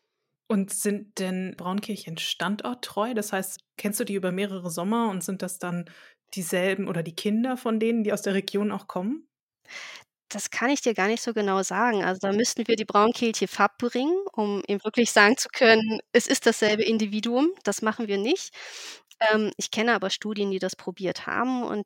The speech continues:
Speaker 2: die waren doch ein bisschen ernüchternd. Die meinten, die Wiederkehrrate ist relativ gering, auch bei den Jungvögeln. Aber es ist schon verdächtig, dass sch-, immer dieselben Bereiche besiedelt werden. Also die Nester sind schon immer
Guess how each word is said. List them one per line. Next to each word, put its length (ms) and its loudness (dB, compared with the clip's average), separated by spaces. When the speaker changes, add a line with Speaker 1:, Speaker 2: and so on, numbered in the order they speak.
Speaker 2:
die 400 -4
waren 240 -2
doch 180 -6
ein 80 -6
bisschen 300 -4
ernüchternd. 540 -4
Die 40 -6
meinten, 480 -2
die 640 -4
Wiederkehrrate 1040 0
ist 420 0
relativ 440 -2
gering, 500 -2
auch 140 -2
bei 120 -4
den 160 -4
Jungvögeln. 960 -2
Aber 220 -2
es 100 -2
ist 160 2
schon 220 0
verdächtig, 580 -2
dass 200 -2
sch-, 280 0
immer 220 0
dieselben 1000 0
Bereiche 460 0
besiedelt 540 -8
werden. 300 -6
Also 180 -6
die 140 -4
Nester 380 -2
sind 200 -2
schon 580 -2
immer 640 2